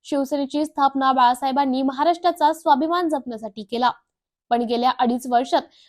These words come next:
महाराष्ट्रावर गुजरातकडून आक्रमण झालं आहे आणि आमचे राज्यकर्ते फक्त गुजरातची लाचारी करत आहेत. ते पुढे म्हणाले, "बाळासाहेब ठाकरे यांना आम्हाला संघर्ष करायला शिकवलं. त्यांचं शिकवण म्हणजे आम्ही कधीच विक्रीसाठी नाही.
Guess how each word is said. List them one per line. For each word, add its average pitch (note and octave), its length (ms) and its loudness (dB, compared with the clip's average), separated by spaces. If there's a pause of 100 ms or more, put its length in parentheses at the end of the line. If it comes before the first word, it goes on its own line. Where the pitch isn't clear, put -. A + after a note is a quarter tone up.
महाराष्ट्रावर F4+ 640 4
गुजरातकडून D4+ 600 0 (100)
आक्रमण C4+ 460 -2
झालं A#3 240 -6
आहे A3 400 -6 (380)
आणि A#3 300 -2
आमचे A#3+ 340 0
राज्यकर्ते C#4 680 0
फक्त C#4 360 -6 (400)
गुजरातची F4 580 2
लाचारी D#4 440 2
करत C4+ 280 -2
आहेत. A#3 220 -4 (420)
ते B3 80 0
पुढे A#3+ 260 0
म्हणाले, A#3+ 360 0 (320)
"बाळासाहेब E4+ 460 6 (100)
ठाकरे F4+ 260 2
यांना E4+ 380 2
आम्हाला D4+ 420 4
संघर्ष D4 480 -2
करायला D4 400 2
शिकवलं. C4 460 0 (480)
त्यांचं A#3+ 420 2
शिकवण C4 380 -2
म्हणजे C4+ 420 -2 (220)
आम्ही D#4+ 360 2
कधीच E4+ 320 0
विक्रीसाठी A#3 520 -6
नाही. A#3 360 -4